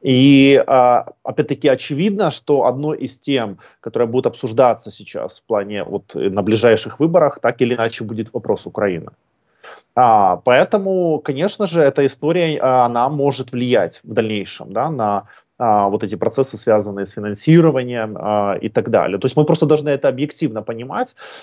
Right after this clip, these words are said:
и поэтому действительно очень важно сейчас, а, для, для, для Украины, например, по работе с Соединёнными Штатами Америки всё равно, ну, мне кажется, какая-то такая работа и ведётся,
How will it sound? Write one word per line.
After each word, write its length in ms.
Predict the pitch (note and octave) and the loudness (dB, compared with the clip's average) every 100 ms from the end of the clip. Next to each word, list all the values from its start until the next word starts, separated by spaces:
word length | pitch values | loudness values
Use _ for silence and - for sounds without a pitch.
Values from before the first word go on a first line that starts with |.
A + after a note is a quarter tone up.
| - | -8
и 60 | - | 2
поэтому 340 | D#3 F3+ F#3 | 2 2 -2
действительно 400 | C#3 - E3+ E3+ | -4 -6 -6 -4
очень 220 | D3 - | -4 0
важно 320 | C#3 D#3 D#3 | 2 2 2
сейчас, 520 | D3 A#2+ - B2+ - - - _ - | -8 -8 -2 -2 -2 -16 -20 _ -4
а, 340 | B2+ B2 A#2+ | 0 2 2
для, 200 | A2 B2 | 0 -2
для, 340 | A2 B2+ A2+ A#2 | -4 -6 -6 -6
для 360 | A#2+ B2 A#2+ | -2 -2 0
Украины, 320 | B2 C3 F3 A3 | 0 0 -2 -2
например, 360 | E3+ B2+ A#2 | -6 -4 -6
по 160 | A2+ C3 | 0 2
работе 340 | A#2 A#2+ A2+ | 2 0 -6
с 60 | A2 | -4
Соединёнными 480 | C3 A#2+ D3 F#3 F3 | -4 -2 -4 -4 -6
Штатами 280 | - - C3 | -6 -6 -2
Америки 320 | C3 B2 A#2+ | -2 -2 -6
всё 180 | - C3+ | -2 2
равно, 520 | B2 B2 D#3 A3 - - | 2 2 0 0 -2 -6
ну, 80 | |
мне 120 | B2 A2+ | -4 -2
кажется, 340 | A#2+ - A#2 | -2 -2 -4
какая-то 380 | - - C3 - G#2+ | -4 0 0 2 -4
такая 180 | A2 | 0
работа 320 | G#2+ A2 A2 A2 | 0 0 -2 -2
и 60 | |
ведётся, 520 | A#2+ D#3+ C#4+ D4 E3+ | -2 0 -2 0 -2